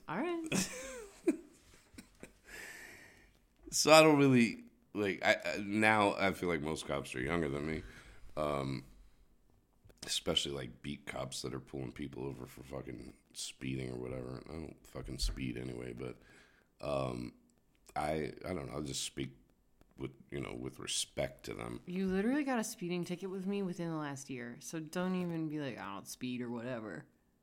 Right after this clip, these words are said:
Speaker 2: I don't really speed like that. That was
Speaker 1: Just
Speaker 2: bullshit.
Speaker 1: that day.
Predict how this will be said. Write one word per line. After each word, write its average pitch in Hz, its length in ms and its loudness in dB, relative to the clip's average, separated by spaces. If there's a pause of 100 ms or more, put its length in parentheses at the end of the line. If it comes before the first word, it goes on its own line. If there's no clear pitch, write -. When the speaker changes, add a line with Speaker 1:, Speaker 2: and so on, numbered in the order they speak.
(420)
Speaker 2:
I 80 80 -4
don't 78 460 -2
really 71 240 -4
speed 76 580 -2
like 58 240 -4
that. 71 280 -2 (1040)
That 120 100 4
was 104 120 4
Speaker 1:
Just - 180 0
Speaker 2:
bullshit. 123 420 10
Speaker 1:
that 233 280 10
day. 175 440 2